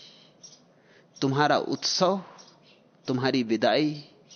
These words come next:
उसके लिए अंतिम सौगात होगी, तुम्हारी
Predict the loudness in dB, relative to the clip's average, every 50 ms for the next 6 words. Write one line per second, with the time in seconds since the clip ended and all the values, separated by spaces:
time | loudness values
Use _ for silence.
0 | -20 -20 -20 -20 -20 -20 -20 -16 -14 -12 -12 -12 -12 -12 -4 -2 -2 -2 -2 0
1 | 0 0 2 2 0 -2 -2 0 0 0 0 0 0 -2 -4 -4 -4 -4 -2 -2
2 | 0 2 2 2 2 0 -2 -4 -6 -4 -4 -6 -6 -6 -6 -4 -4 -2 -2 -2